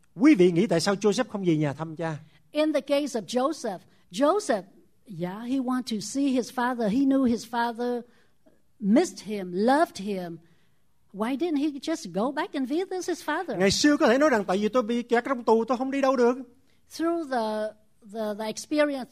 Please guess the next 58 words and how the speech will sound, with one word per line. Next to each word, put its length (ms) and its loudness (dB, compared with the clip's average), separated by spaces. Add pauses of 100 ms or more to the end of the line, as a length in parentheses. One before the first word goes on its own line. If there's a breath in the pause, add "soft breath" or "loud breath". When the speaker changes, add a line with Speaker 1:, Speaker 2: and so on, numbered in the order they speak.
(100)
Speaker 2:
through 220 0
the 80 0
life 300 4
that 200 0
Joseph 460 2
had 240 -6
in 220 -2
the, 160 -8
in 420 -6
Egypt, 440 -6
he 100 -10
was 240 -6
in 160 -6
jail, 300 -2
he 100 -2
was 260 -6
in 120 -6
prison, 580 -4
he 160 -8
was 220 -8 (420 soft breath)
a 300 -8
slave. 580 0
Speaker 1:
Ừ. 60 -14 (220 loud breath)
Speaker 2:
But 200 -2
now 340 2
he 240 4
was 380 2
a, 280 0 (120)
a, 380 -6 (540)
he 200 -6
was 320 -2
a, 140 -2
like, 300 -6
vice 320 -2
president 540 4
of 120 4
the 80 2
country. 440 2
Speaker 1:
Nhưng, 180 0
nhưng 20 -2
Speaker 2:
Why 220 6
Speaker 1:
một 100 4
người 140 8
Speaker 2:
didn't 20 4
Speaker 1:
lãnh 100 6
Speaker 2:
he 60 4
Speaker 1:
đạo 240 6
Speaker 2:
go 60 4
Speaker 1:
mà 60 6
có 60 0
Speaker 2:
back? 120 2
Speaker 1:
thể 260 4
mà 140 2
đi 140 0
bất 160 4
cứ 120 6
nơi 80 6
nào. 160 4